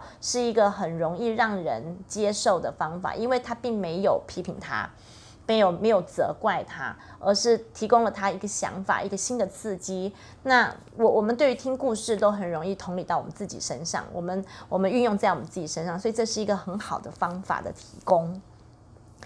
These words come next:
那最后呢，这个我觉得很可取的是，珍妮佛她算是一个很能警醒自己的孩子，虽然她当下的个性比较强烈，她不太能接受事实，但是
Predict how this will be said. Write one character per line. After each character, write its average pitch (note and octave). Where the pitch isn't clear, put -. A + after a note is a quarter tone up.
那 D#4
最 C#4
后 C4+
呢， G3+
这 B3+
个 F3
我 A#3+
觉 B3+
得 C#4+
很 D#4
可 G#3+
取 A#3
的 E3
是， -
珍 A3+
妮 A#3
佛 E3+
她 A3+
算 C4
是 A#3+
一 A3+
个 G3+
很 F3+
能 E3+
警 F#3+
醒 F3
自 F#3+
己 E3+
的 -
孩 -
子， C#3+
虽 C4+
然 B3
她 A#3+
当 A#3+
下 A#3
的 G3
个 B3
性 G#3+
比 -
较 D#3
强 E3+
烈， G#3
她 G3
不 F#3+
太 A#3
能 F#3+
接 G#3
受 G3+
事 G3
实， -
但 C#4
是 C4+